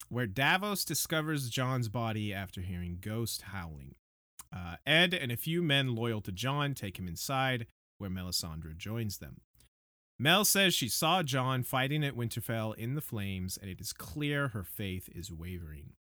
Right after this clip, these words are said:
Sir Alistair tells the men of the Night's Watch that they killed Jon Snow because he would have been the death of them, and they mostly accept it. Ed and the Jon loyalists intend to die, trying to get revenge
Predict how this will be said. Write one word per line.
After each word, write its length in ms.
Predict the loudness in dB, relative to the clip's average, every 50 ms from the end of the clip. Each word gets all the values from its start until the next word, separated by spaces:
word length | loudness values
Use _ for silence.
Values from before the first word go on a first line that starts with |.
| _ _ _ _ _ -16 -8 -6
Sir 180 | -4 0 2 4
Alistair 340 | 4 4 4 4 2 0
tells 320 | 2 4 4 6 6 4 2
the 80 | 2
men 160 | 2 2 2 2
of 80 | 2
the 60 | 2
Night's 340 | 2 2 2 0 0 -2 -2
Watch 320 | -2 0 0 0 0 -2 -4
that 80 | -6
they 120 | -6 -6 -8
killed 360 | -6 -2 0 0 0 0 0
Jon 260 | 0 0 0 2 0
Snow 380 | 0 -2 -2 -2 -2 0 -2 -2
because 300 | -4 -4 -6 -8 -8 -6
he 100 | -6 -8 -8
would 160 | -6 -6 -6
have 160 | -4 -6 -6 -6
been 180 | -4 -4 -4
the 60 | -6
death 340 | -6 -4 -2 -2 -2 0 0
of 140 | -4 -4 -2
them, 260 | -4 -4 -4 -4 -6 _ _ _ -20 _ _ _ _ _ _ -14 -12 -10
and 120 | -8 -6 -4
they 100 | -2 0
mostly 420 | 4 4 4 4 4 2 0 0
accept 420 | 0 -2 -2 -4 -6 -6 -8 -12 -16
it. 100 | -16 -16 _ _ _ _ _ _ _ _ -20 _ _ _ _ _ _ _ 2
Ed 240 | 4 6 6 6 6
and 160 | 4 2 2
the 60 | 2
Jon 340 | 2 2 2 2 2 2 2
loyalists 480 | 2 2 2 2 4 4 2 2 2 0
intend 400 | -2 -4 -6 -4 -4 -4 -4 -4
to 80 | -6
die, 480 | -4 0 2 4 4 6 4 4 0 -2 -6
trying 280 | -6 -4 -2 -2 -2
to 100 | -2 -4
get 160 | -6 -6 -6 -4
revenge 480 | -6 -4 -4 -4 -4 -4 -4 -4 -6